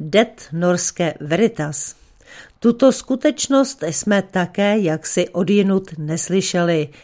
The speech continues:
že? Nediví se Petr Žantovský. Naopak v médiích byla kauza v uplynulých letech probírána v negativním duchu tisíckrát. Novináři vyzdvihovali Agrotec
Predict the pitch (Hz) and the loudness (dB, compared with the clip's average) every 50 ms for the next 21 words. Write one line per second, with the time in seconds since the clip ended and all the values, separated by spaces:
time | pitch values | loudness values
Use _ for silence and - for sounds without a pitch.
0 | - _ - - 180 208 233 220 226 - _ _ _ _ _ _ _ _ - 147 | -20 _ -6 -2 0 2 2 0 -2 -6 _ _ _ _ _ _ _ _ -14 -10
1 | 151 160 170 185 202 185 240 277 214 247 262 254 254 - - - - 185 170 175 | -6 -2 0 0 2 4 4 4 4 4 2 2 0 -2 -2 -2 0 0 0 0
2 | 175 - - 170 156 160 - 160 147 139 165 175 190 185 180 170 - - - - | -2 -4 -6 -4 -4 -2 -4 -4 -4 -2 -2 -2 0 0 0 -2 -2 -6 -10 -12
3 | 143 135 156 - _ _ _ - - - - - - - - - 202 208 180 - | -12 -12 -14 -16 _ _ _ -20 -20 -20 -20 -20 -20 -14 -6 -2 0 0 0 0
4 | 202 190 196 - 170 160 160 160 - 170 175 170 170 175 170 165 214 220 208 208 | -2 -2 -2 -2 -2 -2 -2 -2 -4 -4 -2 0 0 0 0 0 0 2 2 2
5 | 185 190 185 175 170 175 - 180 214 240 233 143 160 180 160 156 151 - 151 175 | 2 2 2 0 0 0 0 2 2 2 2 2 0 0 0 0 -2 -6 -8 -6
6 | - 185 196 185 196 196 190 202 185 165 - - 170 160 160 160 190 190 190 - | -2 -2 0 0 2 2 0 0 0 -2 -2 -2 -2 -2 0 0 -2 -4 -4 -6
7 | - - 180 165 156 160 160 170 170 165 160 156 160 160 165 165 165 170 - - | -6 -2 -2 -2 -2 -2 -2 -2 0 0 0 -2 -2 -2 -2 -2 -2 -2 -4 -10
8 | - - - _ _ - 180 190 202 214 226 208 254 240 240 - 247 233 233 233 | -20 -20 -20 _ _ -4 -2 0 2 2 4 2 2 2 0 0 0 2 4 4
9 | 240 240 220 170 190 196 196 - 214 214 - - 220 220 - - - 220 190 - | 4 4 4 2 0 0 0 0 -2 -2 -2 -2 -4 -2 -2 -2 -2 -2 -2 -4
10 | - - - 175 165 156 151 151 151 143 - - - _ - - - - - - | -6 -6 -4 -2 -2 0 0 -2 -2 -4 -8 -14 -20 _ -20 -20 -20 -20 -20 -8
11 | _ 202 233 240 - 208 196 180 160 165 165 160 175 175 151 151 147 180 175 151 | _ 2 4 4 4 4 2 2 2 0 0 0 -2 -2 -2 -2 -2 -2 -2 -2
12 | 143 147 165 170 165 170 170 156 165 160 160 156 - - 180 175 175 190 180 180 | -2 -2 0 0 0 0 0 0 0 -2 -2 -4 -2 -2 -2 -2 0 0 0 0
13 | 175 - - 180 175 165 | 0 -2 -2 -2 -2 -2